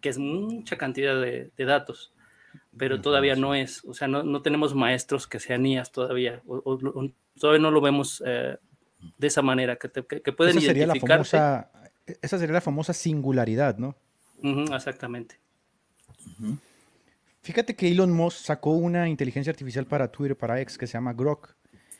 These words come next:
Speaker 2: Eh, muy, muy sarcástica la inteligencia artificial, muy ad hoc con la personalidad de Elon Musk. Y a veces él compara las respuestas, por ejemplo, de chat G P T, y compara las respuestas de Grok, pues que al final de dat-, al final de cuentas funcionan con toda la información que tú les permites acceder a esas,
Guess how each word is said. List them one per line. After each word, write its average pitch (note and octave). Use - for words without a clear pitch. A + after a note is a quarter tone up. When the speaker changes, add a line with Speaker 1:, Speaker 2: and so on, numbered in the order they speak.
Speaker 2:
Eh, A#2+
muy, C#3+
muy C#3
sarcástica C3
la G#2+
inteligencia G#2+
artificial, A2
muy B2+
ad B2+
hoc C3+
con C#3
la A#2+
personalidad G#2
de A#2+
Elon A2+
Musk. A#2+
Y C#3+
a C#3+
veces F3
él F#3
compara E3+
las D3
respuestas, C3
por B2+
ejemplo, B2+
de B2
chat -
G -
P A#2+
T, A#2
y -
compara B2+
las C3
respuestas A#2
de A#2+
Grok, A#2+
pues D3
que E3
al -
final D#3
de F3+
dat-, E3
al C#3
final C#3+
de D#3+
cuentas D#3
funcionan C3+
con A#2+
toda C#3+
la D3+
información A#2
que A#2
tú B2+
les C3
permites A2
acceder A2+
a A#2
esas, A2